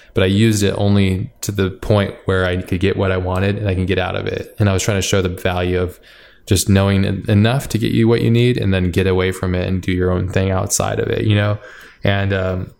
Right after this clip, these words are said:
we met 'cause I remember sitting there going like, "Dude, I'm fucking nervous. This sucks." <laughs> And you were like, "Ah, don't worry about it, dude. It's okay." I'm like,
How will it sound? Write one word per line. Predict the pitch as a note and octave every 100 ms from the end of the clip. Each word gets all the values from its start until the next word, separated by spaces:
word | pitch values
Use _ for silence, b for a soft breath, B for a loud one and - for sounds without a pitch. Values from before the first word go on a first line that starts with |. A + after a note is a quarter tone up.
| _
we | A2 A2
met | A2 G#2+ G2
'cause | A2+ G2+
I |
remember | G#2 G#2+ G#2
sitting | G2 - G2+
there | G2+
going | F#2+ F#2+
like, | F2+ -
"Dude, | G2+
I'm | F#2
fucking | G2+ G2+ F2+
nervous. | A#2+ A2+ F#2 -
This | - C3
sucks." | - D3+ - - - -
<laughs> | E3+ -
And | D3 A#2+
you |
were | A2+
like, | G2+ F#2+
"Ah, | F3
don't | E3+ F#3+
worry | F#3
about | A2+ G2
it, | G2
dude. | A#2
It's | B2
okay." | D#3 - A2+
I'm | A#2
like, | G#2 G2